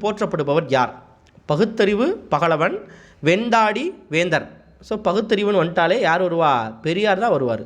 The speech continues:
So பெரியாரை தான் பகுத்தறிவு பழக-, பகலவன் அப்படின்னு சொல்லுவாங்க. மூதறிஞர் என்று போற்றப்படுபவர் யார்? மூதறிஞர். மூதறிஞர் யார் அப்படின்னு கேட்டா,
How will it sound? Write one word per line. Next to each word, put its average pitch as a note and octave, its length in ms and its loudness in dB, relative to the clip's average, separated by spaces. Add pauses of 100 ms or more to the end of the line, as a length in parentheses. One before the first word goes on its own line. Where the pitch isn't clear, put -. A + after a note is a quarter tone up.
(140)
So F3+ 60 -2 (120)
பெரியாரை F3+ 280 2
தான் C#4 220 -8
பகுத்தறிவு F3 400 0
பழக-, C#3 320 -2
பகலவன் D3 300 0
அப்படின்னு B2 240 -6
சொல்லுவாங்க. A2 280 -2 (1900)
மூதறிஞர் B3 680 2 (100)
என்று G3 200 -4 (160)
போற்றப்படுபவர் F3+ 680 -2 (100)
யார்? A#2 180 0 (560)
மூதறிஞர். D3+ 680 2 (460)
மூதறிஞர் G3 520 2
யார் F3+ 120 2
அப்படின்னு D#3 200 -4
கேட்டா, F3 180 2